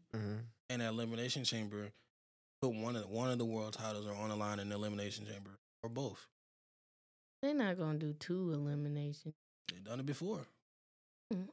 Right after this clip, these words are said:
Speaker 3: well, but now they do the women's one.
Speaker 2: Oh, yeah, that's true.
Speaker 1: Yeah.
Speaker 3: So
Speaker 2: Uh, I,
Speaker 3: I,
Speaker 2: I don't,
Speaker 3: I
Speaker 2: I, I
Speaker 3: feel
Speaker 2: don't think
Speaker 3: like if
Speaker 2: Roman's
Speaker 3: they
Speaker 2: is gonna,
Speaker 3: were
Speaker 2: I
Speaker 3: to
Speaker 2: think,
Speaker 3: do
Speaker 2: I think
Speaker 3: that
Speaker 2: if, I think if Roman does, he have a one-on-one match, but I think the world title
Speaker 3: Yeah.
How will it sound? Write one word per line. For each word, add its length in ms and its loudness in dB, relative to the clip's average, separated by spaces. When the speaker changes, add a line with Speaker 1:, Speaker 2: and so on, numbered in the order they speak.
Speaker 3:
well, 460 4
but 160 6
now 160 8
they 160 8
do 140 4
the 100 4
women's 380 4
one. 320 -6
Speaker 2:
Oh, 60 -2
yeah, 180 -2
that's 140 -4
true. 240 -6
Speaker 1:
Yeah. 100 -2
Speaker 3:
So 120 6
Speaker 2:
Uh, 200 12
I, 260 12
Speaker 3:
I, 60 12
Speaker 2:
I 40 10
don't, 40 10
Speaker 3:
I 80 12
Speaker 2:
I, 80 12
I 60 12
Speaker 3:
feel 20 8
Speaker 2:
don't 240 12
think 120 12
Speaker 3:
like 200 12
if 80 10
Speaker 2:
Roman's 220 12
Speaker 3:
they 60 12
Speaker 2:
is 80 10
gonna, 100 6
Speaker 3:
were 100 10
Speaker 2:
I 80 10
Speaker 3:
to 80 6
Speaker 2:
think, 120 8
Speaker 3:
do 160 8
Speaker 2:
I 80 8
think 180 4
Speaker 3:
that 180 2
Speaker 2:
if, 240 -2
I 60 6
think 180 4
if 100 2
Roman 260 4
does, 140 2
he 120 2
have 160 4
a 20 0
one-on-one 420 -2
match, 280 0
but 100 2
I 60 4
think 180 0
the 80 -2
world 300 0
title 400 2
Speaker 3:
Yeah. 200 2